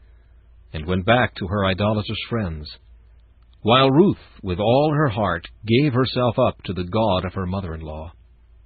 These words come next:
It is one thing to love the ways of the Lord when all is fair,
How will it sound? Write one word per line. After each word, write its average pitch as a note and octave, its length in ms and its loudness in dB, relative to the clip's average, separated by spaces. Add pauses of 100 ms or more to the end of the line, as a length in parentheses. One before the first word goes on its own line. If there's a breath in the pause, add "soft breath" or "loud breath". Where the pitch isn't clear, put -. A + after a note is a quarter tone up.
(1160 soft breath)
It B2 120 6
is C3+ 140 4
one D#3 280 0
thing G2+ 320 2
to G#2 120 -8
love G2+ 360 -2
the G2 120 -2
ways G2+ 380 -2
of E2+ 60 -12
the E2+ 80 -8
Lord F#2 420 -2
when D#2 140 -10
all F2 360 -4
is D#2+ 240 -12
fair, D#2+ 400 -8